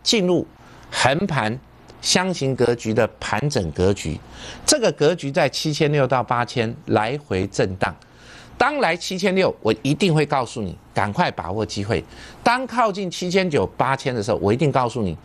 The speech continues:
再一次的做减码的动作。那选股非常非常的重要。那未来台北股市，我没有预设任何立场，我先告诉你，大方向是空方修正。如果下一个阶段油价跌破前低，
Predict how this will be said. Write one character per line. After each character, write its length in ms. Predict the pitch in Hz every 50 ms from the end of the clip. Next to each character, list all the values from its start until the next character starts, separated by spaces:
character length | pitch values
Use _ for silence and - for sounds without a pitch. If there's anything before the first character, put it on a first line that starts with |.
| - - - -
再 200 | - 175 139 120
一 40 | 107
次 160 | - - 113
的 120 | 101 95
做 200 | 92 - 123 95
减 220 | 87 - 101 98 110
码 140 | 107 80
的 120 | 71 85 85
动 200 | - 104 98 87
作。 180 | 113 98 - - - - - - - - - - -
那 120 | 208 220
选 320 | 208 - - 175 214 285
股 220 | 233 - 135 95 - - _ _
非 380 | - - - 180 185 185 185 180
常 260 | - - 113 107 113
非 220 | 110 - 131 135 127
常 200 | - 107 101 104
的 80 | 104
重 220 | - - 147 117 110
要。 140 | 117 104 82 - - - - - - - - - - - - -
那 160 | 247 254 233 233
未 220 | 247 370 381 302
来 220 | 208 180 180 196
台 180 | 196 - - 196
北 160 | 196 262 262
股 120 | 170 147 135
市， 240 | - 190 156 117 -
我 120 | - 127 131
没 100 | 170 196
有 60 | 175
预 100 | 190 170
设 140 | - 190 165
任 120 | 180 165
何 60 | 143
立 140 | 135 143 135
场， 180 | - 117 95 92
我 40 |
先 180 | 104 - 170 170
告 120 | 170 170
诉 140 | 160 - 160
你， 80 | 123 104
大 300 | - - 269 220 190 165
方 180 | 143 165 160 170
向 200 | 165 170 143 120
是 100 | 143 139
空 240 | - - 143 139 143
方 160 | 143 131 131
修 160 | - 131 127
正。 180 | 120 131 110 87 - - - - - - - - - -
如 260 | 127 190 277 349 269
果 160 | 247 190 120
下 260 | - - 240 196 156
一 20 | 127
个 80 | 139
阶 160 | 123 - 151
段 160 | 147 139 113 90
油 220 | 107 113 117 151
价 240 | 165 - 233 190 139
跌 220 | - - 110 113 -
破 180 | - 170 131
前 280 | 110 - - 113 107 113
低， 220 | - 123 120 120